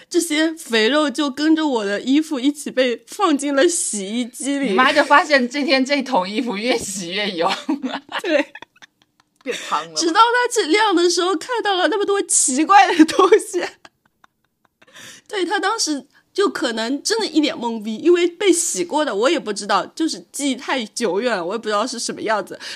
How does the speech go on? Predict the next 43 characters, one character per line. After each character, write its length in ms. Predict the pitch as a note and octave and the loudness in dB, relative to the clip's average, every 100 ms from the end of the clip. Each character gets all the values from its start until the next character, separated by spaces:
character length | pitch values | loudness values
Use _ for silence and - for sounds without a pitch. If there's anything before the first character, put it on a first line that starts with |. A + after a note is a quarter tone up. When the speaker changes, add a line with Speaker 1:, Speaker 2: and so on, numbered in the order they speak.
| - | 0
Speaker 1:
反 160 | D4 | 2
正 100 | F#4 | 2
就 140 | G4 G4 | 0 0
很 200 | C#4 G3+ | 0 0
惊 180 | C#4 C#4+ | 0 0
奇， 220 | - B3 | -2 -2
洗 280 | - - A3+ | -2 -4 -8
衣 40 | |
机 100 | G#3 | -4
里 100 | C#4 | -4
怎 140 | A3+ A3 | -4 -6
么 80 | |
会 260 | - - D#4 | -6 2 6
有 60 | C#4+ | 4
这 200 | - C#4+ | 4 -2
么 40 | |
多 140 | C#4 C#4 | 0 -4
奇 260 | - A#3 | -4 -8
奇 200 | A3+ C4 | -6 -8
怪 200 | - C4 A#3 | 0 2 2
怪 200 | - B3+ | -2 -4
的、 140 | A#3+ - | -4 -6
怪 180 | - A#3+ | -4 -2
怪 180 | - G#3 | -4 -6
的 80 | - - | -6 -8
东 160 | - - | -12 -12
西。 340 | - - - - C#4 - A3 G3+ - G3 | -14 -10 -6 -4 -4 -6 -12 -12 -16 -18
<laughs> 680 | - _ _ _ _ _ - | -18 _ _ _ _ _ -8
你 140 | G3+ | -4
们 160 | F#3 G3+ | -4 -4
觉 180 | F#3+ | -6
得 220 | F3+ G3+ F3+ | -2 -2 -2
有 180 | G3 | -6
多 160 | E3+ A#3 | -4 -2
少 80 | A#3 | -2
小 160 | - | -4
孩 220 | - - - | -8 -10 -14
子 160 | F3 | -12
会 260 | G#3+ A#3 E3+ | -6 -4 -4
吃 260 | - - | -4 -6
肥 220 | G3 F3 D3+ | -6 -8 -8
肉 240 | F3+ F3+ | -8 -8
呢？ 140 | E3 | -10